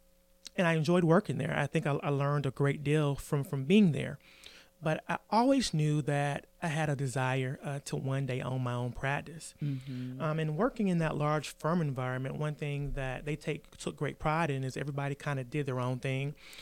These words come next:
Speaker 1: Um, it was really a great place for a seasoned attorney to come in and kinda do their own independent practice. But for a younger lawyer like myself,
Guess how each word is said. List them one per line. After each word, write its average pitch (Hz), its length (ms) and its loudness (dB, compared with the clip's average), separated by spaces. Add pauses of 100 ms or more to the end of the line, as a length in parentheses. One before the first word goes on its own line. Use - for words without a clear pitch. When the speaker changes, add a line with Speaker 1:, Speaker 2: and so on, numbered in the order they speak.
(300)
Speaker 1:
Um, 143 280 0
it - 40 0
was 143 120 0
really 170 320 2
a 143 180 -4
great 143 460 -2
place 143 340 -2
for 135 360 -4
a 127 100 -10
seasoned 170 440 2
attorney 156 440 0 (120)
to 143 100 -6
come 147 280 0
in 143 280 2
and 123 100 -4
kinda 135 260 -2 (380)
do 147 100 2
their 143 160 4
own 139 160 4
independent 160 460 -2
practice. 151 500 -2
But 175 140 -2
for 165 160 0
a 156 40 2
younger 208 260 4
lawyer 139 320 2
like 147 160 -2
myself, 156 480 2